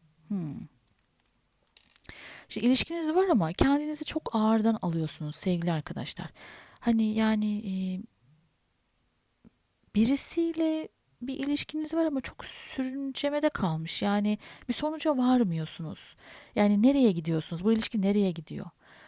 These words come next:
Hani ne bileyim ayda bir kere konuşmak veya üç ayda bir veya da altı ayda bir konuşmak nedir? Çok böyle kendiniz çok ağır hareket ediyorsunuz.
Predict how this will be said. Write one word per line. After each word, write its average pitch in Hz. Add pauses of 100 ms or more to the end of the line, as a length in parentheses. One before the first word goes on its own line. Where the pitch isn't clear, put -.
(100)
Hani 196 (300)
ne 202
bileyim 180
ayda 196
bir 196
kere 180
konuşmak 170
veya 180
üç 202
ayda 180
bir 170
veya 175
da -
altı 185
ayda 190
bir 190
konuşmak 180 (380)
nedir? 185
Çok -
böyle 202 (320)
kendiniz 202
çok -
ağır 202
hareket 190
ediyorsunuz. 170